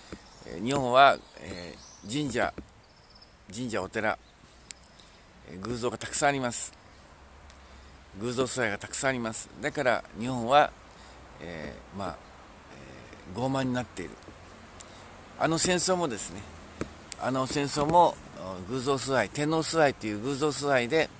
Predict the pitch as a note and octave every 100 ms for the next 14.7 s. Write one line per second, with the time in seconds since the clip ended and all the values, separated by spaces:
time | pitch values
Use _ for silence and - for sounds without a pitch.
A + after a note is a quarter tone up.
0 | - - - - - - - C#3 D3+ D#3
1 | - - - - - - - - - -
2 | - - - A#2 C#3 B2+ F#2+ - A#2+ B2
3 | - - - - - - - - - -
4 | - - C#2+ A2 C#3 B2 A2 C3+ D3+ C3+
5 | A#2+ B2+ D#3+ C#3+ A#2 A2+ G#2 G2+ - F#2+
6 | G#2 D#2+ - - - - - - - -
7 | - - - F2+ A2+ C#3+ C#3+ C#3+ E3 E3
8 | - - - - - A2+ - G2 G2+ G2
9 | F2 D2+ - A#2 C#3 - - - - -
10 | - - - A#2 B2+ B2+ B2 A#2+ - A2+
11 | - G#2+ G#2 A#2 - - - - - -
12 | - - - - - D3 D3 B2+ C#3+ C#3+
13 | C#3+ C3+ C#3 D#3 B2 A#2 C#3+ C#3+ A2 -
14 | C3+ A#2 G2 D2 - - -